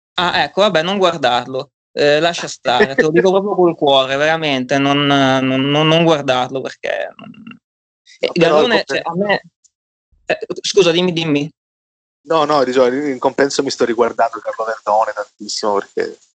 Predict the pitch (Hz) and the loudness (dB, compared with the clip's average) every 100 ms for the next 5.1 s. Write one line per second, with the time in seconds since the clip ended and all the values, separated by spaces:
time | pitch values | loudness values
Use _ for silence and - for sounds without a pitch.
0 | - 113 113 107 - 113 - 113 - - | -18 -4 -2 0 -4 -6 -2 -2 -2 -14
1 | - - - 190 165 160 156 - _ _ | -10 -10 -8 -8 -4 -2 -2 -6 _ _
2 | _ - 160 151 143 131 151 160 147 147 | _ -2 -2 0 0 0 -2 -4 -2 -2
3 | 165 156 127 - - 202 185 175 190 185 | 0 0 -2 -6 -6 -2 -2 -2 0 0
4 | 165 185 185 208 233 208 - _ - 185 | 0 -4 -2 -2 0 -2 -4 _ 0 2
5 | 190 | 2